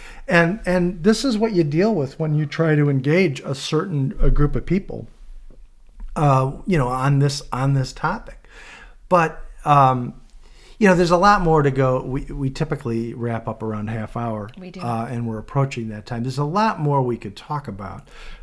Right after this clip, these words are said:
Speaker 2: And if this is the first time you're hearing of us, um, thank you for listening. And we have a lot of other earlier episodes.
Speaker 1: Yeah.
Speaker 2: So you can check back those,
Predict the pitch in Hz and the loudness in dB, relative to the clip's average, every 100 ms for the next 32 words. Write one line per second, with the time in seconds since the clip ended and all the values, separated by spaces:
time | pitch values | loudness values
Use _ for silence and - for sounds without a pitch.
0 | - 254 226 220 214 220 220 202 208 208 | -6 -2 -2 -4 -6 -10 -10 -10 -8 -10
1 | 202 214 196 196 196 185 190 190 190 190 | -8 -8 -8 -8 -6 -8 -8 -8 -4 -4
2 | 196 - - 180 175 170 175 190 - - | -4 -6 -8 -6 -4 -4 -6 -12 -16 -20
3 | _ 190 190 196 - 185 180 185 - 190 | _ -10 -10 -14 -10 -6 -6 -8 -10 -10
4 | 185 - 180 180 175 175 175 175 170 156 | -10 -10 -8 -8 -8 -8 -10 -6 -6 -6
5 | - 170 165 165 151 170 156 - - 240 | -10 -8 -6 -6 -6 -6 -8 -8 -4 -2
6 | 226 196 85 170 180 - 180 165 247 277 | -2 0 -2 -2 -8 -6 -6 -4 -2 -2
7 | 139 - - - 202 202 185 185 196 175 | -4 -8 -16 -10 -8 -6 -8 -4 -6 -4
8 | - 170 - 175 170 170 165 | -4 -6 -6 -8 -6 -8 -10